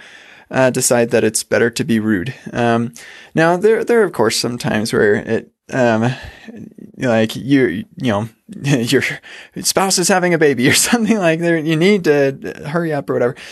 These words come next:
But, um, in general, I, I think that it's just better to learn to be patient. Like, if it's really just a matter of a few minutes and maybe you're gonna be a little bit late to a lunch or, or some meeting or something, um, you know, is it really worth,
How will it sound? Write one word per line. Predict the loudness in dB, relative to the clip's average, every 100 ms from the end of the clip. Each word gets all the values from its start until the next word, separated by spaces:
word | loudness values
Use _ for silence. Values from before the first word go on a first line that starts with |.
| -20 -20 0
But, | 2 2 2
um, | 2 2 2 -2 -8 -18 _ -6
in | -2
general, | 0 2 2 2
I, | 0 -2
I | -4
think | -2 -2
that | 0 -2
it's | -2 -2
just | -2 -4 _ _ _ -18
better | -4 0 4 4
to | 2 0 0
learn | 0 -2 -2
to | -4
be | -8
patient. | -2 -2 -2 -4
Like, | -4 -2
if | 0
it's | 0 -2 -8 -12 -12
really | -2 2 4
just | 2 0 -2
a |
matter | -2 0 0
of | -2
a |
few | -4 -4
minutes | -4 -4 -2
and | -2
maybe | -2 0 -2 -4 -8 _ -2
you're | 0
gonna | 2 2
be | 2 2
a |
little | 4 2
bit | 2 0
late | 0 0
to | 0 2 2
a |
lunch | 2 -2 -4 -8
or, | -4 -2 -2 -4
or | -4 -6
some | -4 -6 -4
meeting | -2 -2 -2 -4
or | -6
something, | -6 -4 -6 -8 _ -20 _ _ -4
um, | 0 0 0 -4 -8 -4
you | -2
know, | 0
is | 0 0
it | 2
really | 4 4
worth, | 4 2 2 -4